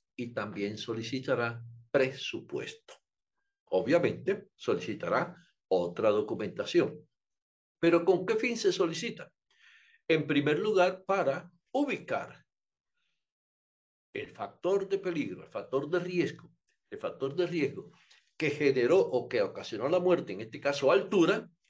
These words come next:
y allí observa que está en primero o segundo lugar.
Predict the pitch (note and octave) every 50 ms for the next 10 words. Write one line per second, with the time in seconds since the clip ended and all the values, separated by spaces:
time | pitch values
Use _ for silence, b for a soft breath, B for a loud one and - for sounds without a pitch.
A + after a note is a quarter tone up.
0 | _ - D3 C#3+ A#2+ A2 G#2+ A2+ A#2+ C3 C3+ C3 - D3 B2 B2+ C3+ C#3+ C#3 -
1 | C3 - - A#2+ A#2+ C3+ - - B2 G#2+ G#2 - A2 G#2 - A#2 C3+ F3 G3+ A#3+
2 | A#3 - - - G3+ - - - - E2+ - G3 F3+ G#2 G#2+ B2 C3 D#3 F#3 D#3
3 | - - -